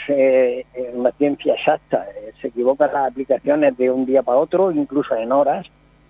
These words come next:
Imaginaros que estamos dando la, el pronóstico para largo,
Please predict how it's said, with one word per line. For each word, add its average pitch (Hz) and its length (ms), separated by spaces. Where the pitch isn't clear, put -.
Imaginaros 127 680
que - 140
estamos 135 300
dando 147 300
la, 135 240
el 117 80
pronóstico 143 800
para 123 460
largo, 147 520